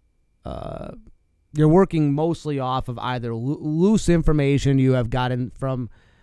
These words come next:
secondhand sources or the media, or you are working off of your own prior biases. If you're somebody that is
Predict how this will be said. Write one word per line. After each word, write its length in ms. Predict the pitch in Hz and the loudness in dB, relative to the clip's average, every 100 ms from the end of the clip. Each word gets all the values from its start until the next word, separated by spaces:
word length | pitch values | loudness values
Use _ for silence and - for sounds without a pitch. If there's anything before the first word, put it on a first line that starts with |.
| _ | _
secondhand 680 | - 151 151 147 127 135 123 | -6 -2 -2 -2 -4 -4 -6
sources 600 | - 131 131 127 127 123 | -4 -4 -2 -2 -2 -2
or 200 | 110 117 | -2 -4
the 100 | 110 | -4
media, 640 | 113 127 123 117 117 117 110 - _ _ _ _ _ _ _ _ _ _ _ _ _ _ _ _ _ _ - - _ - | -2 -2 -2 -2 -2 -4 -6 -12 _ _ _ _ _ _ _ _ _ _ _ _ _ _ _ _ _ _ -20 -20 _ -6
or 220 | 170 165 | 2 4
you 340 | 156 156 151 151 | 6 6 6 6
are 580 | 135 127 123 123 117 - - _ _ _ _ _ _ _ _ _ _ _ - | 4 2 0 -2 -4 -6 -14 _ _ _ _ _ _ _ _ _ _ _ -10
working 560 | 147 170 190 - 156 | -2 2 2 2 2
off 400 | 143 135 135 - | 2 2 2 0
of 180 | 139 127 | 0 0
your 200 | 131 131 | 0 0
own 240 | 131 131 120 | -2 -2 -4
prior 500 | - 127 127 123 113 | -6 -6 -4 -4 -6
biases. 920 | 101 107 101 85 - 80 - - _ _ _ _ _ | -8 -10 -10 -14 -18 -20 -20 -20 _ _ _ _ _
If 140 | - 117 | -10 -8
you're 100 | 117 | -8
somebody 420 | - 131 127 123 | -6 -6 -4 -6
that 240 | 113 113 | -6 -8
is 240 | 110 110 | -6 -8